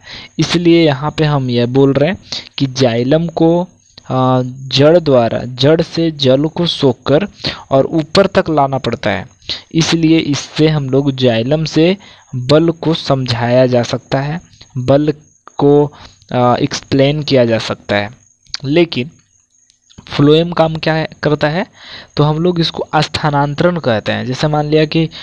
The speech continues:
ऊपर से अगर छत पे पहुँचे हैं, अगर उस पे ईंटा को छोड़ना होगा तो उसको नीचे जाने में, ईंटा को सिर्फ छोड़ देना है, नीचे गिराने में मेहनत नहीं है,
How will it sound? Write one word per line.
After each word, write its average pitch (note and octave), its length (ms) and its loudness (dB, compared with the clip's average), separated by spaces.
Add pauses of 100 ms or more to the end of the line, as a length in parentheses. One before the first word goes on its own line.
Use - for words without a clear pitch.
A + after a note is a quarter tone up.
(260)
ऊपर D#3 440 2
से - 180 -4
अगर D#3 260 -2 (300)
छत D#3 260 -2 (120)
पे E3 80 2
पहुँचे D3 420 0
हैं, C3+ 320 -6 (120)
अगर C3+ 200 0
उस C3+ 180 2
पे - 240 -4
ईंटा D3+ 340 -2
को D#3+ 180 -2
छोड़ना C3 460 -4
होगा B2+ 400 -2 (460)
तो D3 60 0
उसको D#3+ 220 0
नीचे D3 420 0
जाने A#2+ 280 -4
में, A#2 160 -10
ईंटा C#3+ 220 0
को E3 140 -4
सिर्फ E3+ 200 -4
छोड़ F3+ 340 2
देना C3 240 0
है, A#2 240 -6
नीचे C#3 300 -2
गिराने D#3+ 420 0
में E3 140 -2
मेहनत E3 440 -2
नहीं G3 160 0
है, A2 200 -4